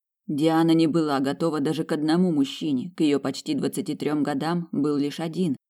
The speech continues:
Это Саша Малиновский. Она не думала о других, не желала их, не принимала знаки внимания, которые периодически оказывали ей мужчины.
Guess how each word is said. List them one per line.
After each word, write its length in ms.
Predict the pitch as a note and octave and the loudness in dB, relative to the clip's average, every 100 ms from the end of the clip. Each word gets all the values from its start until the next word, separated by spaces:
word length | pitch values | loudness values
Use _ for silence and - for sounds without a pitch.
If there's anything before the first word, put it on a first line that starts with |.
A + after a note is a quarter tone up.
| - | -6
Это 180 | - C#3 | -4 -4
Саша 300 | G#3 G3 C3+ | -4 -4 2
Малиновский. 680 | C3+ C#3+ E3+ - - - - _ _ _ _ | 2 2 0 -4 -10 -12 -12 _ _ _ _
Она 240 | D#3 D3+ | 0 2
не 120 | D#3 | 2
думала 340 | F3 B3 E3+ C#3 | 4 4 4 2
о 40 | |
других, 460 | C#3 E3 F3 D#3 - - | -2 0 -2 -4 -8 -2
не 160 | D#3 | -2
желала 380 | C#3 C#3 E3 D#3+ | 0 0 0 0
их, 280 | B2+ - - _ | -2 -6 -14 _
не 140 | D3+ | 0
принимала 520 | - D#3+ D3+ E3 E3+ C#3 | 2 2 2 2 0 0
знаки 320 | E3 E3 D#3 | 0 0 -2
внимания, 520 | D3+ C#3+ C#3+ D3 C#3+ | 0 2 0 -2 -4
которые 380 | C3+ C#3 C#3 C3+ | -6 -4 -2 0
периодически 680 | C#3 C#3+ C#3 C#3 B2+ - C3 | 0 0 0 -2 -4 -6 -6
оказывали 520 | C3+ C#3+ C3+ C3+ C3 | -4 -6 -6 -4 -2
ей 200 | C3 C3+ | 0 2
мужчины. 600 | C3+ C3+ - C#3 B2+ - | 2 0 -2 -4 -4 -8